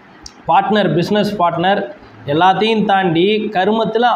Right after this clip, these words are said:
ஆசையை குறிக்கக்கூடிய கட்டம் எது அப்படின்னு கேட்டிங்கன்னா, ஏழாம் இடம்.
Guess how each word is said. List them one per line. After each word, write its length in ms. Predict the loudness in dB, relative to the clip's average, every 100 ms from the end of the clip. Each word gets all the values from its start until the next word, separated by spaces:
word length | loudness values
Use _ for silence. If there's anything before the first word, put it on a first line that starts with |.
| 2
ஆசையை 440 | 2 0 0 0 0
குறிக்கக்கூடிய 680 | -2 -2 0 0 0 0 0
கட்டம் 360 | -4 -4 -4 -4 -6
எது 200 | -2 -2
அப்படின்னு 280 | 0 -2 -2
கேட்டிங்கன்னா, 440 | -4 -4 -4 -2 -2 -4 -14 -20 -14
ஏழாம் 320 | -4 -2 0 -2
இடம். 180 | -6